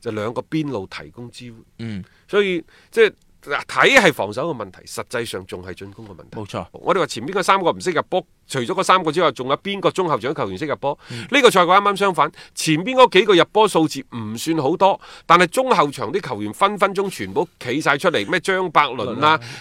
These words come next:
Speaker 1: 費賓奴亦都射入咗佢加盟利物浦個幾賽季以嚟嘅第一個入球啊，等等，
Speaker 2: 嗯，
Speaker 1: 下，
Speaker 2: 嗯，嗯。
Speaker 1: 仲有即係兩個邊嘅瘋狂嘅助攻。
Speaker 2: 中-，中衛都成日上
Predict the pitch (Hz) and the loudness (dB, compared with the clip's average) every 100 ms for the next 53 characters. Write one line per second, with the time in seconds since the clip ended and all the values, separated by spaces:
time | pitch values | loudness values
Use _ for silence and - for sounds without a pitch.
0 | - 165 165 190 196 123 110 180 190 - | -2 2 4 4 2 0 -2 -2 -2 0
1 | 139 123 170 170 - 175 165 104 117 120 | 0 0 -2 -4 2 2 2 -2 -4 -2
2 | 175 151 135 143 165 139 123 123 117 101 | -4 -2 -2 -2 -2 -2 -2 -4 -4 -4
3 | 123 135 131 107 - 85 110 104 135 98 | -2 -4 -4 -6 -8 -6 -4 -4 -4 -8
4 | 113 123 139 - 131 113 139 135 147 190 | -4 0 0 -2 -12 -8 -6 -4 -2 -2
5 | 147 123 127 - 156 135 151 147 98 78 | 0 0 -2 -6 -6 -6 -6 -6 -8 -10
6 | 98 135 131 117 120 185 151 117 151 120 | -4 -4 -4 -6 2 2 4 4 2 -2
7 | 98 107 | -6 -2